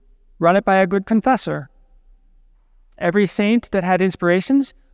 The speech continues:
whether ordinary or extraordinary, was humble. He was docile and obedient to his confessor. If someone says, "My spiritual director is the Holy Ghost,"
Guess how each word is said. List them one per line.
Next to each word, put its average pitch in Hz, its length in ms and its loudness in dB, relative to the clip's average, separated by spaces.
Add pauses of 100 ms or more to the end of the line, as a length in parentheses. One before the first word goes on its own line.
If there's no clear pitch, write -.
whether 170 200 0
ordinary 208 720 0 (340)
or 160 160 -4
extraordinary, 196 880 -2 (2750)
was 170 240 -2 (180)
humble. 180 520 -2 (220)
He 170 100 -6
was 156 100 -6
docile 214 680 0 (800)
and 170 160 -2
obedient 180 460 0
to - 120 -4
his 156 140 -6
confessor. 185 560 -4 (680)
If 151 100 -10
someone 208 540 0
says, 202 340 -2
"My 190 140 0
spiritual 214 440 -2
director 190 380 0
is 185 200 -4
the 175 100 -4
Holy 185 200 -2
Ghost," - 520 -2